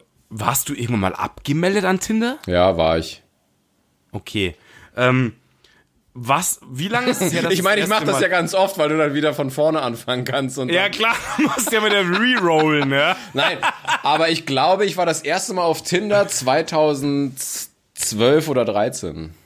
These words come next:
Speaker 1: Krass.
Speaker 2: Das ist schon echt heftig.
Speaker 1: Ja, das ist halt auch schon, das sind halt sieben Jahre inzwischen, ja.
Speaker 2: So, und das spricht halt jetzt doch wieder nicht für Tinder, dass es darüber... Ähm
Speaker 1: Richtig, also, d-, funktionieren ist halt auch was anderes, muss man ganz ehrlich sagen. Also,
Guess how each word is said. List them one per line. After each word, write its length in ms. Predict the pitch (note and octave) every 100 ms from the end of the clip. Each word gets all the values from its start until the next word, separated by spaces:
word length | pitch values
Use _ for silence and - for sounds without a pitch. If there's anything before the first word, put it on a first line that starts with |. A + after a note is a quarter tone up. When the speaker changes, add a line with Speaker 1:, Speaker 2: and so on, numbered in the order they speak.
| _ _ _ _ _ _
Speaker 1:
Krass. 480 | - - F#2+ - - -
Speaker 2:
Das 160 | -
ist 40 | -
schon 140 | B2
echt 280 | G#2 A#2 -
heftig. 360 | C3+ B2+ - E2+
Speaker 1:
Ja, 60 | A#2
das 100 | C3+
ist 120 | D#3+
halt 160 | D3
auch 180 | D3+ F#3+
schon, 160 | - D#3+
das 100 | C#3+
sind 140 | E3 E3+
halt 160 | D#3+
sieben 340 | A#2+ F#3+ F3+ C#3+
Jahre 480 | C#3+ G#3 F3 B2
inzwischen, 680 | G#2+ G#2+ - A2 A2+ - A2+
ja. 180 | A2+ A#2
Speaker 2:
So, 140 | C#3+
und 200 | F3 D#3
das 120 | E3+
spricht 320 | - - G#3 G3
halt 120 | F3
jetzt 180 | F3 F#3+
doch 180 | F3
wieder 160 | D#3+ C#3+
nicht 160 | B2+ C3
für 140 | B2+
Tinder, 420 | D#3 D#3+ B2 C3
dass 300 | C#3 B2+ -
es 100 | -
darüber... 720 | C3+ A2+ A#2+ A#2 A#2+ A2+ A#2 - G#2+
Ähm 160 | G#2+
Speaker 1:
Richtig, 340 | G#2+ D3 C3+ C3
also, 220 | D3+ D#3 - - - -
d-, 180 | F#3 E3+
funktionieren 1000 | - G#3 A#3 - E3 E3+ F#3 B3 A#3+ G#3
ist 160 | F3+ E3+
halt 140 | C#3
auch 160 | B2+ B2
was 120 | A2+
anderes, 500 | E3+ E3 G#2+ F#2 -
muss 120 | G#2+
man 100 | G#2+
ganz 140 | G#2 D3
ehrlich 200 | D#3 A#2+
sagen. 100 | A#2+
Also, 160 | C#3